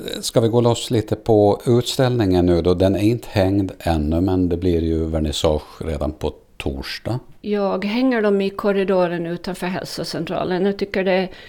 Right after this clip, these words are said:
Speaker 2: ett bra ställe att vara på. Det är många människor som går där. Och fördelen är att det är gratis. Och O H S ser gärna att det är lite bilder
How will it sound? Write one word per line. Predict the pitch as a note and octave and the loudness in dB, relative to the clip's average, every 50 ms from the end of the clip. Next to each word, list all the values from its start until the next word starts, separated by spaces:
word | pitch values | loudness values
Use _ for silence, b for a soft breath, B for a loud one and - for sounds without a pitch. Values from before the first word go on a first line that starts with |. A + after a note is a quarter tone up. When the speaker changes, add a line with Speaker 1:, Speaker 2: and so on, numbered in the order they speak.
| B B B | B B B
Speaker 2:
ett | - G3 G3 - | -8 -8 -6 -6
bra | F3+ F#3 G3 G3+ F#3+ F#3 | -4 0 2 2 2 2
ställe | - - F#3+ F#3 F3+ F3 D#3+ | 0 0 0 0 0 0 -2
att | E3 - - | -4 -4 -4
vara | - - D#3+ | -4 -4 -4
på. | - - A3+ A3+ | -2 0 0 2
Det | A#3+ G3+ | 4 4
är | |
många | D#3 D3+ D3 D#3 D#3+ D3+ E3+ F#3+ G3 - - - | 4 4 2 2 0 0 0 -2 -2 -4 -4 -4
människor | F#3+ D#3+ D3 E3+ - - G3+ | -2 -2 -2 -4 -6 -8 -8
som | G3+ - G#3+ G#3+ G#3+ | -6 -4 -2 -2 0
går | G3 F3+ F3+ F3+ | 0 0 0 0
där. | F#3 G3 G#3 C4 D4+ B B B B B B B | 0 0 0 -2 -4 B B B B B B B
Och | B B B - - G3+ G3 G3+ - - - | B B B -4 -4 -4 -4 -6 -12 -16 -14
fördelen | - - G3+ G3 F#3+ F#3 G3 F#3+ F#3 F#3 F#3+ F#3 F3+ | -4 0 2 2 2 2 2 0 0 0 0 0 0
är | F3 | 0
att | F#3 - - | -2 0 0
det | G3+ F3+ | 2 2
är | |
gratis. | - E3+ D#3+ D3 D3+ D#3 - - G#3+ - - - - - - - - - F#3+ F#3 E3+ D#3+ - - | 4 2 2 2 0 0 0 -2 -2 -2 -2 -6 -8 -10 -12 -14 -12 -8 -4 -4 -4 -4 -6 -6
Och | - E3+ D#3+ E3 - - - E3+ - - _ _ _ - | -6 -6 -6 -8 -12 -18 -18 -18 -18 -20 _ _ _ -4
O | F#3+ F3+ | -4 -2
H | F3+ F#3+ D#3 D#3+ | -2 -2 -2 -2
S | F#3 G3 - - - - - - | -2 -4 -6 -8 -10 -10 -12 -8
ser | - - F#3 F3+ | -2 2 4 4
gärna | F3+ F3 E3 D3+ D3+ D#3+ F3+ | 4 4 2 0 0 -2 -4
att | F3+ - | -4 -2
det | F#3+ F#3 | -2 -2
är | F3+ | 0
lite | F3+ F#3 F#3 G3 | -2 -2 -4 -4
bilder | F3+ F3+ E3+ D#3+ D#3 D#3+ E3 | -4 -4 -4 -4 -4 -4 -6